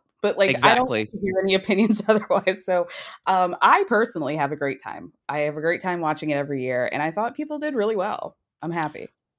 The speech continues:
Speaker 2: Who were your standouts?
Speaker 1: Um, I'm gonna say something controversial, yet
Speaker 2: Ooh.
Speaker 1: brave. And I will say, because the bar is in lower than hell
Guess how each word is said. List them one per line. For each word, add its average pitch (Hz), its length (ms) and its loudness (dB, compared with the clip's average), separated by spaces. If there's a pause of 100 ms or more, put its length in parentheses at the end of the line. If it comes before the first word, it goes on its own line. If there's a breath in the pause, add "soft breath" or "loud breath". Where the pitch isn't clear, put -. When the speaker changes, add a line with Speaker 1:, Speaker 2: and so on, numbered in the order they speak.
(140)
Speaker 2:
Who 180 140 -2
were 202 120 0
your 180 180 -2
standouts? - 840 -6 (880 soft breath)
Speaker 1:
Um, 220 520 2 (200)
I'm 247 220 2
gonna 339 160 4
say 277 220 -2
something 240 340 -4
controversial, 196 800 -2
yet 196 220 0
Speaker 2:
Ooh. 113 40 -8
Speaker 1:
brave. 147 400 -2 (1040 soft breath)
And 202 500 2
I 190 180 0
will 202 140 2
say, 214 260 2
because 302 500 0
the 320 100 -4
bar 220 280 4
is 196 100 -2
in 170 280 0 (560)
lower 269 420 4
than 220 160 0
hell 143 400 -2